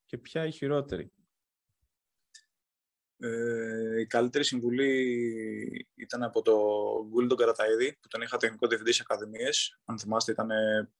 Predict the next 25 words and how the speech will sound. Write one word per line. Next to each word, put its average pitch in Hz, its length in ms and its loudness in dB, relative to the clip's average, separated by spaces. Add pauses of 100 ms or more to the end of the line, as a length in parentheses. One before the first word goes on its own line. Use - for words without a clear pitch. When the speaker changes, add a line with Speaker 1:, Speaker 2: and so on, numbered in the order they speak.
(100)
Speaker 2:
πολλά 117 200 6
χρόνια 110 200 0
αρχηγός 107 340 2
στην 107 180 -6
ομάδα 110 320 -2
και - 100 -8
αυτά. 147 400 -4 (540)
Και - 160 4 (840)
όταν 135 320 2
είχα 127 380 2
ξεκινήσει 127 420 -2
καλά, 113 400 2
τότε 113 180 -6
δεκαέξι 113 280 -2
και 117 60 -2
εφτά 113 180 -2
χρονών, 117 480 -8
που 120 100 -4
ήμουν 120 140 0
να, 107 420 0
να 107 140 -4
πάω 117 160 4
στην 120 160 2
πρώτη 113 160 4
ομάδα, 120 640 2